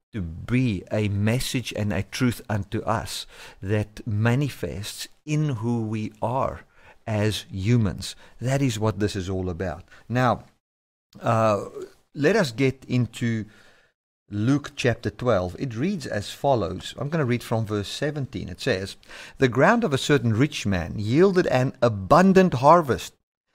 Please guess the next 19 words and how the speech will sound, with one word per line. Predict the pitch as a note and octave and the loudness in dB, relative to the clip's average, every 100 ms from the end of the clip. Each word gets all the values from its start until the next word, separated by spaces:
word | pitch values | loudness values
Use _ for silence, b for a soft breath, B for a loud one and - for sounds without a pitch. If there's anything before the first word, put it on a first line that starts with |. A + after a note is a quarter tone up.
| b - | b -2
He | G#3 | -2
thought | - C4 D4 - | 2 2 2 0
to | |
himself, | C3 B2+ A2 - G#2 D2+ A2 - - - _ _ _ _ | 2 4 2 -2 -4 -2 -4 -6 -14 -20 _ _ _ _
'What | - D#3 | -4 -4
shall | - F#3 F3+ | -2 -2 0
I | E3+ | -2
do? | A#2 B2+ - - - _ _ _ _ _ _ - | 0 -2 -4 -8 -20 _ _ _ _ _ _ -4
I | B2+ | 0
have | A#2 - | 0 0
no | G#2+ C3 | 0 2
place | E3 C3+ A2 G#2 - - - _ | 2 2 2 0 -6 -14 -20 _
to | G#2+ | -10
store | - A2+ G#2 | -4 0 2
my | G#2+ G2+ | 2 0
crops.' | G2+ - B2 D#2+ - | -4 -4 -4 -4 0
Then | C3 F#3+ | 2 4
he | A#2+ | 2
said, | - - - | -4 -8 -10